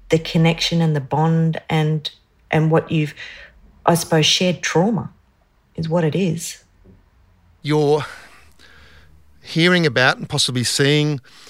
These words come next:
Speaker 2: casualties, people dying. Um,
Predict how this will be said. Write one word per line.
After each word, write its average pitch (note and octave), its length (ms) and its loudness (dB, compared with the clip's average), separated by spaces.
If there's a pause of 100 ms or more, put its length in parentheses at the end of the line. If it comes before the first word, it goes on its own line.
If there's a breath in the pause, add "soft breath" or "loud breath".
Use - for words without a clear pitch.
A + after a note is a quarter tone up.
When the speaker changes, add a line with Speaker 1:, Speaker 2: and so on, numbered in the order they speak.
(240 loud breath)
Speaker 2:
casualties, C#3+ 800 -4 (440 soft breath)
people D3 260 -2
dying. C#3+ 480 0 (640 loud breath)
Um, C#3 380 -6